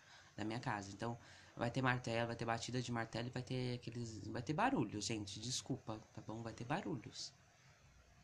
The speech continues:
Acho bem palhaçada isso, por quê? Porque eu não tava gravando e ninguém tava fazendo um barulho, ninguém, nem a serra elétrica ali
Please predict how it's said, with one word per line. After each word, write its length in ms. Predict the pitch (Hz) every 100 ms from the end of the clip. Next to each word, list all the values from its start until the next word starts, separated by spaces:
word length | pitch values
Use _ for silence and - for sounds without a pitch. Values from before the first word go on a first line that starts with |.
| - - - - -
Acho 240 | 117 -
bem 160 | 107 113
palhaçada 540 | 131 185 226 220 214
isso, 260 | 202 123 -
por 140 | 127
quê? 160 | - 104
Porque 340 | - - - -
eu 140 | 110
não 140 | 117 123
tava 260 | 123 123
gravando 720 | 113 104 101 120 156 120 104 - - - - - -
e 80 |
ninguém 380 | 117 120 117 135
tava 220 | 165 160
fazendo 320 | 135 131 139 160
um 40 |
barulho, 600 | 185 226 185 117 101 101
ninguém, 500 | 110 160 165 110 98
nem 560 | 101 113 113 117 147 202
a 60 |
serra 260 | 190 175 165
elétrica 560 | 156 131 131 - -
ali 260 | 127 135 175